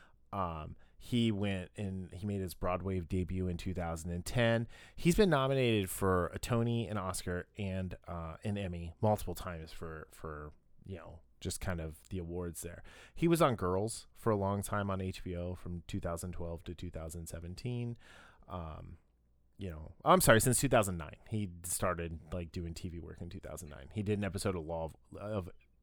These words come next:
he did an episode of Law and Order in twenty ten. Um,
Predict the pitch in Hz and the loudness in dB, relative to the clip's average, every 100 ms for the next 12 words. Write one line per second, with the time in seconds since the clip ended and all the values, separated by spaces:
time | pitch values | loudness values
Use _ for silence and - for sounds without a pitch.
0 | _ _ _ - 107 104 110 104 - 98 | _ _ _ -8 -4 0 2 0 -2 -4
1 | 95 101 - 90 85 92 95 98 82 87 | -2 -2 -2 -2 0 2 2 2 -6 -8
2 | 80 78 80 82 87 - - - - - | -8 -8 -6 -6 -6 -10 -10 -10 -16 -16
3 | - - - - 135 127 110 98 | -16 -18 -14 6 10 10 8 2